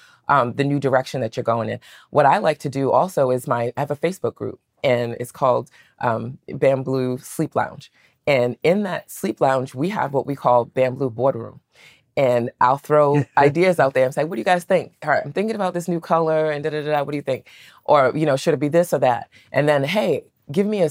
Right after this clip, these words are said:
Speaker 1: a slogan," 'cause we do some, you know, conversational pajamas. "Give me a slogan or a saying to put on the front of the pajamas. What do you think? Here's the design. Here's the color. What do you think?" And then we have all these ideas come in,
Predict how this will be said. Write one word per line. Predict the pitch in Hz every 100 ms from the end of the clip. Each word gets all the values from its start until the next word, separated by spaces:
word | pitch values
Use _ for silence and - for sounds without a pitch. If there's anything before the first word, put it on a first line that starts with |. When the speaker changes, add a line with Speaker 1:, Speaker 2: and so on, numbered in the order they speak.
| -
Speaker 1:
a | 151
slogan," | - 165 170 139 123
'cause | 123 135
we |
do | 147 147 139 131 - _
some, | - 147 127 123 _
you | 139
know, | 117
conversational | 156 127 135 143 - 131
pajamas. | - 123 123 117 117 _ - _
"Give | 175 196
me |
a | 202
slogan | - 170 165 151
or | 135 131
a |
saying | - 175 139 139
to |
put | 139 139
on | 131
the | 127
front | 135
of | 127
the | 139
pajamas. | 135 131 120 113
What | 143
do |
you | 139
think? | 131 120 - -
Here's | - 180 180
the |
design. | 185 175 170 135 131
Here's | 156 139
the | 143
color. | - 127 120 -
What | 127
do | 123
you |
think?" | 110 107 - - - - -
And | 139 147
then | 139 139 131
we | 135
have | 135 101
all | 113 165 190
these | 185 175
ideas | 160 160 160 160
come | - 151 139
in, | 123 120 123